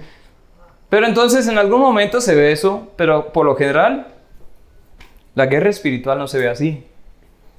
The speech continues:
Este, en ese libro decía que, bueno, algunas personas se despiertan y hay como marcas de un demonio que estaba ras-, eh, rasguñando, ¿cómo es? Sí, sí, sí. Sí, estaba rasguñando, hasta sacando sangre y uno se despierta y, "Ah,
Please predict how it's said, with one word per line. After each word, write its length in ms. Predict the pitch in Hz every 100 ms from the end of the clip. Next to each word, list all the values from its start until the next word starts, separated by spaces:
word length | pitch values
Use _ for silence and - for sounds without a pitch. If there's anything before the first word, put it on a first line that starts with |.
| -
Este, 300 | 123 - 131
en 100 | 120
ese 160 | 117 127
libro 240 | 127 123
decía 300 | 120 127 120
que, 160 | 123 113
bueno, 200 | 127 127
algunas 320 | 120 131 147
personas 360 | 143 143 147 135
se 80 |
despiertan 520 | 123 - 151 151 160 151 - - -
y 60 |
hay 140 | 123 123
como 560 | 143 139 131 110 101 - - - -
marcas 560 | 123 160 165 156 127 120
de 80 |
un 120 | 127 131
demonio 420 | 135 151 151 131
que 80 | 127
estaba 320 | - 131 135
ras-, 260 | 131 117 - 127 131
eh, 380 | - 120 117 113
rasguñando, 500 | 117 113 120 123 160
¿cómo 160 | 165 180
es? 240 | 247 - - - _ _
Sí, 80 | -
sí, 60 |
sí. 160 | - -
Sí, 240 | - 147 165
estaba 360 | 175 - 135 151
rasguñando, 720 | 147 131 123 131 170 175 160
hasta 220 | 139 131
sacando 420 | 123 117 - 151 151
sangre 420 | 185 180 160 139
y 40 |
uno 220 | 131 160
se 120 | 160 139
despierta 460 | 131 160 170 156
y, 80 | 139 135 -
"Ah, 360 | - 277 277 247